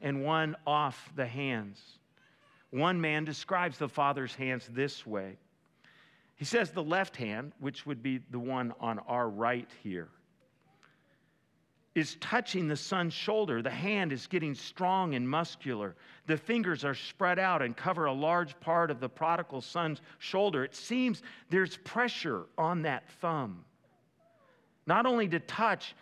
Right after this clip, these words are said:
but with strength to hold. And though there is gentleness in the way the Father's left hand touches his Son,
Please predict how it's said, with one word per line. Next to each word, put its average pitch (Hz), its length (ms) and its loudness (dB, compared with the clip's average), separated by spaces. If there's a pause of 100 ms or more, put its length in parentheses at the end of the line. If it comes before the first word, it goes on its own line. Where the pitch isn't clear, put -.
(160)
but 185 200 2
with 202 280 0
strength - 720 0
to 156 100 -2
hold. 165 720 0 (1300)
And 160 100 2
though 226 160 6
there 202 220 4
is 127 140 -4
gentleness 196 640 2
in 170 80 0
the 170 80 2
way 180 160 4
the 170 100 2
Father's 180 520 2
left 202 220 2
hand 170 280 -2
touches 214 400 0
his 156 180 -2
Son, 196 400 0